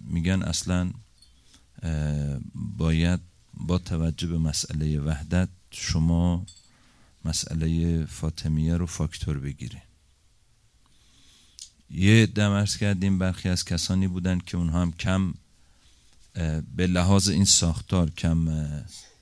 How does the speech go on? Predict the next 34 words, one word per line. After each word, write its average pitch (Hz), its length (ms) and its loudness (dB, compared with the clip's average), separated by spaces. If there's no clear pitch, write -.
حرف 85 460 -2
ندارن. 85 640 2
حرف 92 340 -4
یعنی 90 160 -2
حرفای، 85 460 -4
نه 87 160 -2
حرف 80 300 -2
حسابی 69 380 -4
بلکه 80 340 -2
حرف 78 280 -6
بیخود، 80 540 -6
که 117 160 -2
گفتن 107 460 -2
آقا 107 200 0
این 107 100 2
یک 101 220 0
داستان 101 420 -2
تاریخی 87 640 2
بوده 104 460 2
و 95 180 2
در 87 260 0
واقع 82 240 0
نبش 87 480 4
قبر 82 640 -2
کردن 85 960 2
یه 117 120 4
گزاره 90 680 2
تاریخی 85 720 -6
بعد 90 300 -4
از 78 140 -2
هزار 82 300 0
و 82 40 0
چهارصد 82 540 -4
سال 101 340 -2